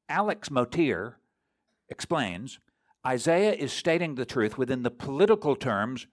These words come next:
required by the metaphor of the city." We all come into the church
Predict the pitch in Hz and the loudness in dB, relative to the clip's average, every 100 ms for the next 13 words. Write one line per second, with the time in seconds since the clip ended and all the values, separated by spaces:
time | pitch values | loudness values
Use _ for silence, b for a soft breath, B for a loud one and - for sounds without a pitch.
0 | - 131 - - 156 160 160 127 135 127 | -2 -2 0 2 4 4 2 0 0 -2
1 | 131 139 131 151 127 120 - 135 117 110 | 0 0 2 6 6 6 2 -2 0 -2
2 | 151 120 - _ _ _ _ _ _ _ | -4 -6 -8 _ _ _ _ _ _ _
3 | _ _ _ _ _ _ _ _ _ _ | _ _ _ _ _ _ _ _ _ _
4 | _ _ _ _ 151 151 180 180 147 120 | _ _ _ _ 4 6 6 6 2 2
5 | 104 101 107 - - - | 0 -2 -6 -10 -14 -20